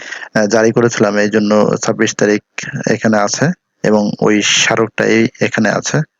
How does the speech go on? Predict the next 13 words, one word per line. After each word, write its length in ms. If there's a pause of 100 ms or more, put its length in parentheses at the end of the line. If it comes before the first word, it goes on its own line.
(680)
শুধুমাত্র 480 (200)
এই 220
স্বাক্ষরের 440
জায়গাটা 320
ফাঁকা 340
আছে। 220 (380)
এখন 300
আমি 200
এই 120
চিঠিটি 400 (580)
যখন 280
জারি 220
করব 180